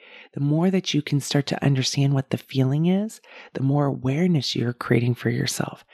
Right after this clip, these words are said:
And this is really key in being able to identify. To this day, in twenty twenty-one, I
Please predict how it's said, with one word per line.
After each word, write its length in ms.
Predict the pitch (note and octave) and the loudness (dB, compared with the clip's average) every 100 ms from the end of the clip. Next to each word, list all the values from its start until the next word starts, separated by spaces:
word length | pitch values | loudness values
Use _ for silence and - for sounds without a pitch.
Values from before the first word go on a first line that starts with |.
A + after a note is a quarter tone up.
| - - | -20 -18
And 240 | - C3 C#3 | -6 2 4
this 180 | C#3+ - | 4 2
is 140 | D3+ | -4
really 440 | B2+ C3+ C3+ C3+ | -2 0 2 0
key 500 | C3 - D#3 C#3 - _ - _ - | -6 0 2 2 0 _ -20 _ -6
in 140 | C#3+ | -2
being 180 | D3+ D#3 | 2 2
able 240 | D3+ D3 D3 | 2 0 -2
to 140 | - | 0
identify. 760 | C3 A#2 B2+ D#3 F3+ - B2 - - _ _ _ _ _ _ _ _ - | -2 0 2 2 2 -2 -4 -8 -16 _ _ _ _ _ _ _ _ -12
To 360 | - G#3 G#3+ | -2 2 2
this 320 | F#3+ E3 E3+ - | 4 2 2 0
day, 640 | C#3 D3 C#3+ B2+ - E3 _ _ - | 0 2 2 0 -2 -6 _ _ 2
in 180 | D3 | 2
twenty 360 | C#3+ - D#3 D3+ | 2 0 0 0
twenty-one, 880 | - D3 C#3+ C3 B2 C3 B2 C3+ C3 - | 0 0 2 0 0 0 0 -6 -12 -4
I 200 | D#3+ D#3 | 0 0